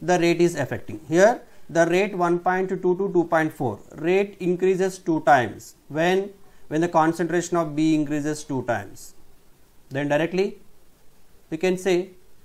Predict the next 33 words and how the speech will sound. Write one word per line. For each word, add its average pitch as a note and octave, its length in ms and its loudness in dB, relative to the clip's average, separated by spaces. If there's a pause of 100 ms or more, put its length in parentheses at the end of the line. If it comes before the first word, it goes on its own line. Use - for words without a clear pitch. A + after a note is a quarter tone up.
so E3 120 -4
with E3+ 200 -2
respect E3+ 640 -6
to F3+ 180 0
B, D#3 360 -2 (1200)
what D3+ 180 -4
is E3+ 100 2
the F3+ 140 8
order? F#3 460 4 (640)
One. G#3 320 -4 (1600)
Isn't F#3 280 -2
it? - 180 -2 (680)
When B2+ 100 -4
the C3+ 40 -2
concentration D#3 560 -2
of F3 140 -2
B F3+ 140 4
is F#3 100 0
double, F3+ 420 2 (280)
rate A3 200 -2
also F3 300 4
double. G#2 300 -2 (580)
So A#3+ 320 -2 (220)
the D#3+ 120 2
order E3 240 4
should D#3+ 220 -6
be D#3 120 4
equal C#3 280 -4
to G#3 140 0
one. C3+ 340 -2 (960)
And D#3 120 0
the D#3+ 60 4
next. A#2+ 400 -4